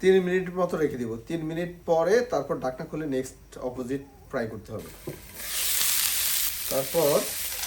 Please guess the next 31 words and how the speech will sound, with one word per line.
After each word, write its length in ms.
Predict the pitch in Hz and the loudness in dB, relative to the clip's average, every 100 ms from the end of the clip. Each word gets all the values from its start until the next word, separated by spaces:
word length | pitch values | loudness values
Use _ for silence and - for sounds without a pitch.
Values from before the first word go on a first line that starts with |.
| - - - - - - - - - - 113 | -6 -4 -2 -2 -2 -4 -4 -2 -2 -2 -4
ঘুরিয়ে 240 | 127 143 147 | -2 -2 -2
দিচ্ছি। 280 | 113 - 190 - - - - - - - - - - - - - - - | -4 -4 -4 -4 -8 -4 -2 -2 -2 -4 -6 -6 -6 -4 -2 -2 0 -2
একটু 160 | - - | 0 2
হালকা 240 | 175 - 214 | 2 2 4
পোড়া 140 | 214 | 6
পোড়া 180 | 202 185 | 8 6
লাগতেছে, 360 | 170 165 - - - - | 6 2 0 0 0 -2
এটা 100 | 151 | -2
কোনো 180 | 160 151 | 0 0
অসুবিধা 340 | 139 147 143 | 0 -2 0
না, 140 | 143 160 - - - - - - | 0 -2 -4 -8 -8 -2 -2 0
কারণ 220 | 127 139 | 0 0
হচ্ছে 360 | 147 147 - 147 - - - - - | 0 -2 0 0 0 -2 -4 -2 0
এটা 120 | 135 | 2
মশলার 400 | 139 139 - 170 | 2 0 2 0
উপর 200 | 170 170 | 2 0
মশলা 240 | 147 147 156 | 0 0 0
হালকা 180 | 147 | 0
একটু 120 | 160 165 | -2 0
পোড়া 140 | 175 160 | 4 4
পোড়া 180 | 156 131 | 4 2
যাবে, 320 | 127 131 208 - | 2 2 2 2
ভিতরে 240 | 156 156 | 2 4
একেবারে 320 | 156 139 139 | 4 2 0
সফট 360 | 139 139 135 - | 0 0 0 0
থাকবে। 320 | 123 110 147 - - - - | -4 -2 -2 -2 -4 -2 0
বেগুন 240 | 135 143 160 | 2 2 0
কিন্তু 200 | 165 151 - | 0 0 2
প্রচুর 280 | 196 208 - | 2 4 4
তেল 180 | 147 123 | 4 4
খায়, 180 | - | 0